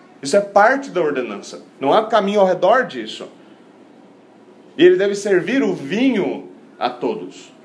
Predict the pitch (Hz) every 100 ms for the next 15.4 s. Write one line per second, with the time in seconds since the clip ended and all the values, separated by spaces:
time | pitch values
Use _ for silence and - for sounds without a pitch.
0 | - - 123 131 139 - 202 170 139 202
1 | 240 123 107 107 90 - - - - -
2 | - - - - - - - - - -
3 | 135 123 202 240 170 143 170 180 - -
4 | - - 147 156 190 185 - - - -
5 | - - - _ - - - 139 139 175
6 | 147 151 214 220 - - - 185 208 -
7 | 175 160 - 107 110 - - - 104 120
8 | 139 160 156 - 107 98 101 87 82 -
9 | - - - - - - - - - -
10 | - - - - - - - - - -
11 | - - - 147 190 - 175 202 208 190
12 | 180 175 175 196 175 139 131 131 113 95
13 | 85 - - - - - - - - -
14 | - - - - - - - - 143 143
15 | - - -